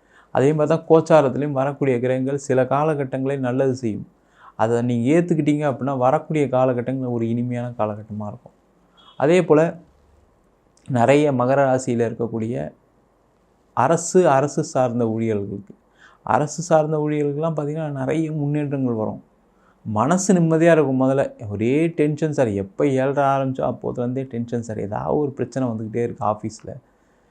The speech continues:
எனக்கும் பார்த்தீங்கன்னா, மே-, மேலதிகாரிக்கும் ஒரே பிரச்சனை. நான் ஒரு நல்ல பொசிஷன்ல இருக்கேன், என்கிட்ட கீழே வேலை செய்றவங்கலாம் நிறைய பிரச்சனை பண்றாங்க. இதனால பார்த்தீங்கன்னா, நிறைய தேவையில்லாத அலிகேஷன்லாம் வந்துருச்சு.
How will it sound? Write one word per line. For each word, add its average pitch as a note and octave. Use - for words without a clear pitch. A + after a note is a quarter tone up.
எனக்கும் A2+
பார்த்தீங்கன்னா, B2
மே-, A2+
மேலதிகாரிக்கும் A#2
ஒரே A2+
பிரச்சனை. A2
நான் B2+
ஒரு C#3
நல்ல C3+
பொசிஷன்ல C#3+
இருக்கேன், C3
என்கிட்ட A#2
கீழே D3+
வேலை C3+
செய்றவங்கலாம் A#2+
நிறைய B2
பிரச்சனை A#2
பண்றாங்க. G#2
இதனால C#3
பார்த்தீங்கன்னா, C#3
நிறைய B2
தேவையில்லாத C#3+
அலிகேஷன்லாம் A#2
வந்துருச்சு. G#2+